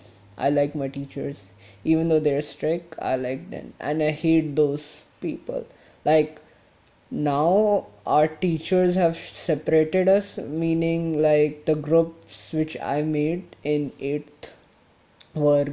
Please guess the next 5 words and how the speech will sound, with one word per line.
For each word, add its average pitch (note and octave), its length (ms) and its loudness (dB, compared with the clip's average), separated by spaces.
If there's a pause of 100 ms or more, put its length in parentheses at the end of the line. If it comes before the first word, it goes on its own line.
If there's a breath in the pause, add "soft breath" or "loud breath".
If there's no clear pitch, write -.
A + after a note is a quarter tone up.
(160)
were, D#3 260 2
got D3 340 0
separated. D3+ 680 -2 (120)
Like, C3+ 300 -8 (640 soft breath)
uh, - 320 -6